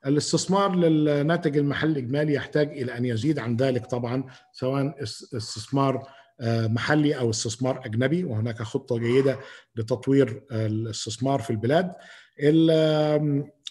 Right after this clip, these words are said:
الحساب الجاري لميزا-، لميزان المدفوعات، آه، يعني في،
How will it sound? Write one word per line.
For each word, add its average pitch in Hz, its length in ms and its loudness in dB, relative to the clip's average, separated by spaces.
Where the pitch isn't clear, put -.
الحساب 151 480 0
الجاري 185 460 2
لميزا-، 165 460 -2
لميزان 139 480 2
المدفوعات، 151 760 -2
آه، 143 500 -2
يعني 143 280 -2
في، 143 340 2